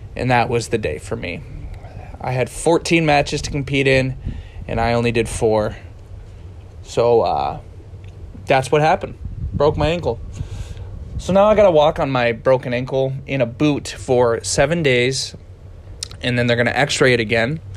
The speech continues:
And based on those x-rays, they will determine whether or not I need surgery. So there's the, uh, broken ankle update. And the truth is, is this is gonna be, um, a test of a few things for me.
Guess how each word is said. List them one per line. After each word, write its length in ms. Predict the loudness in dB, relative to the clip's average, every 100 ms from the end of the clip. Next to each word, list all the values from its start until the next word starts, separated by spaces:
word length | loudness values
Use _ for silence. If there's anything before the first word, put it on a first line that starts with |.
| -14 -16 -6
And 140 | -2 2
based 260 | 2 2
on 80 | 2
those 160 | 2 2
x-rays, 520 | 2 2 2 2 0
they 80 | -2
will 100 | -2
determine 500 | -4 -4 -4 -2 0
whether 260 | 2 2
or 60 | 0
not 320 | -2 -2 -4
I 100 | -4
need 200 | -6 -6
surgery. 580 | -6 -6 -8 -10 -10 -12
So 300 | -14 -12 -12 -14 -16 -18 -18 -2
there's 260 | 2 4 4
the, 220 | 4 6
uh, 200 | 6 6
broken 380 | 6 4 4 2
ankle 300 | 0 2 2
update. 480 | 2 4 2 2 0 -8 -20 -20 -20 -20 -20 -20 -20 -20 -20 -18 -16 -16 0
And 320 | 2 4 0
the 160 | -2 -2
truth 300 | 2 0 4
is, 360 | 4 6 4 2
is 220 | 0 2
this 300 | 2 2 -2
is 160 | -4
gonna 260 | -2 -2 -2
be, 540 | -4 -4 -4 -4 -6 -12 -8
um, 480 | -4 -4 -4 -8 -12 -14 -14 -16 -18 -18 -18 -18 -20 -18 -18 -20 -10 -10 -10 -14 -14 -10
a 80 | -8
test 460 | 0 0 0 -4
of 100 | -4
a 60 | -4
few 240 | -6 -10
things 360 | -8 -10 -8 -8
for 140 | -8
me. 280 | -8 -8